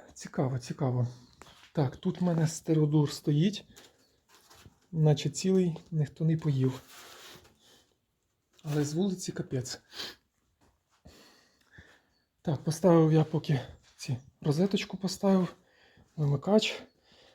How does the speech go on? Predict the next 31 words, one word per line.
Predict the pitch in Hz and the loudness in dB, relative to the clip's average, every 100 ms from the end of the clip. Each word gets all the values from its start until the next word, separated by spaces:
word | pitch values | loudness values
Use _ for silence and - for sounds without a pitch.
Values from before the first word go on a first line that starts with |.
| _ _ - | _ _ -18
Ще | - | -8
кришечку | 175 165 156 - | -2 0 0 2
не | 156 | 2
ставив, | 147 - 196 196 | 2 4 4 4
бо | 160 156 131 - _ _ _ _ _ _ - - - _ _ - - 160 | 2 2 2 -2 _ _ _ _ _ _ -12 -12 -14 _ _ -8 -4 0
не | 143 | 2
хочу, | 131 147 160 | 2 0 0
щоб, | - 151 - | -4 -4 -4
ну, | 214 165 | -2 -2
потім, | 156 151 143 139 | 0 0 0 0
якщо | 214 156 - | -4 -6 -4
що, | - 156 - - - _ _ | -4 -4 -4 -12 -20 _ _
перевернути, | 170 165 160 175 196 190 127 - _ _ | 4 6 8 8 8 6 -4 -6 _ _
бо | 160 | 2
я | 156 | 4
не | 151 | 4
знаю, | 147 151 147 151 | 6 6 6 2
в | - 156 | -2 0
яку | 151 - | 0 0
сторону | - 156 147 143 131 - _ _ - | -2 0 2 2 0 -8 _ _ -2
вмикається, | 151 156 185 180 147 - 143 - - | 2 4 6 6 6 0 -6 -6 -6
а | 151 | -6
в | 143 | -2
яку, | 147 151 165 | -2 -2 -4
е, | 156 - _ _ _ 151 143 | -4 -6 _ _ _ -8 -2
вимикається. | 151 160 147 151 131 131 - 143 _ _ _ _ _ _ - | 4 6 4 2 0 -2 -6 -14 _ _ _ _ _ _ -4
Я | 151 | 0
хочу | 156 151 | 0 -2
просто, | 151 151 156 | -2 -2 -2
щоб | - 151 - | -2 -4 -6
вмикалося | - 156 156 156 190 160 - 151 | -4 4 4 8 6 6 -2 -6